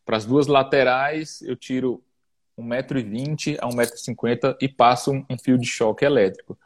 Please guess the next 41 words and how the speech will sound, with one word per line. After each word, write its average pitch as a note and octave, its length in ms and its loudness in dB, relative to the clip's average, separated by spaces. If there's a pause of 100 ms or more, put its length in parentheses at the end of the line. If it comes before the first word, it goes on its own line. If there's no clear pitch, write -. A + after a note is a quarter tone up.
(300)
A A#2+ 80 -4
partir D#3 200 0
desse F3+ 200 4
momento, C#3+ 260 -2
você - 160 0
já D#3 100 0
pode D3 260 2
entrar D3 240 0
com E3 120 -6
os C#3 80 -2
animais. C3+ 640 -2 (680)
Agora, C3 220 4
vamos E3+ 260 4
dizer D#3 280 0
que D#3 480 -2
o A2+ 60 -6
proprietário C3 640 2
tem C3+ 240 -2
uma C3 180 -2
área, B2 480 0 (500)
é, G#2 120 -8
no B2 100 -4
fundo D#3+ 340 0
da D3 140 4
fazenda, C#3 580 0
que - 180 -4
ele C3 120 0
não C3 240 -4
tem C#3+ 220 0
animais C3+ 480 0
pra B2+ 180 0
entrar A#2+ 180 -4
naquela A#2 360 -2
área A2 180 0
ainda B2 320 -4
e A#2 40 -2
já A2+ 120 -6
quer C3+ 160 -2
começar B2+ 320 -6
o A2+ 60 -2
sistema. D3+ 500 -6